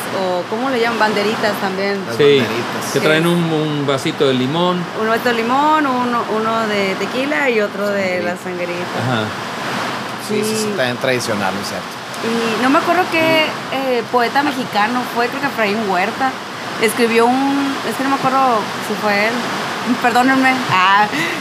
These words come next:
Speaker 1: em, pero escri-, el poema trataba de cómo, eh, la forma correcta de tomar tequila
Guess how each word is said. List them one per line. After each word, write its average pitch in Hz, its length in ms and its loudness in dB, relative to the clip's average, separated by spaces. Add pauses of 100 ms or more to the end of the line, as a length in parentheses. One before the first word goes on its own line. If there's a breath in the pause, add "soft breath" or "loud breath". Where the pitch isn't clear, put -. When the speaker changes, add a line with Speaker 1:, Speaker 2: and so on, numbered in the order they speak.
Speaker 1:
em, 226 420 2 (400)
pero 233 160 4
escri-, 240 280 0 (140)
el 233 80 2 (120)
poema 247 380 4
trataba 233 680 4 (160)
de 208 320 2
cómo, 240 420 2 (240)
eh, 226 60 4
la 226 120 6
forma 254 240 4
correcta 247 500 2
de 254 60 2
tomar 214 320 4
tequila 202 500 0